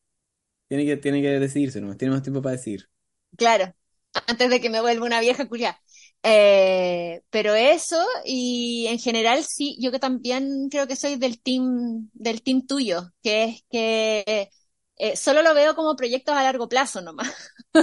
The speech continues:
Speaker 1: Sí,
Speaker 2: Quizá
Speaker 1: sí.
Speaker 2: no pasó ahora, pero en algún momento, es-, si está destinado a pasar, va a pasar. Esa es mi mentalidad.
Speaker 1: Piano, piano, va lontano, dicen.
Speaker 2: Eso mismo, el que va lento va lejos, para los que no saben
Speaker 1: Así es.
Speaker 2: in-, italiano. <laughs>
Speaker 1: Italiano, perdón.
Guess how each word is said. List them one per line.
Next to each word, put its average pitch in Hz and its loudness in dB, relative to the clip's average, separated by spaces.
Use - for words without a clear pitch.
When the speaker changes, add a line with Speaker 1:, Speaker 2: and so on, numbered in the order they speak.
Speaker 1:
Sí, 220 0
Speaker 2:
Quizá 269 2
Speaker 1:
sí. - -
Speaker 2:
no 285 0
pasó 285 0
ahora, 285 2
pero 233 0
en 226 -4
algún 233 -2
momento, 285 -2
es-, 247 -8
si - -8
está 311 2
destinado 349 0
a 381 0
pasar, 302 -2
va 302 0
a 254 0
pasar. - -10
Esa 247 -6
es 285 -2
mi 277 -2
mentalidad. 220 -4
Speaker 1:
Piano, 143 2
piano, 147 4
va 143 6
lontano, 127 0
dicen. 95 -10
Speaker 2:
Eso 208 -2
mismo, 185 -10
el 180 -12
que 208 -6
va 208 0
lento 233 -2
va 196 2
lejos, - -6
para 190 0
los 190 -4
que 190 -8
no 190 -6
saben 190 0
Speaker 1:
Así - -2
es. - -6
Speaker 2:
in-, 220 -2
italiano. 226 6
<laughs> 240 0
Speaker 1:
Italiano, - -4
perdón. 311 -4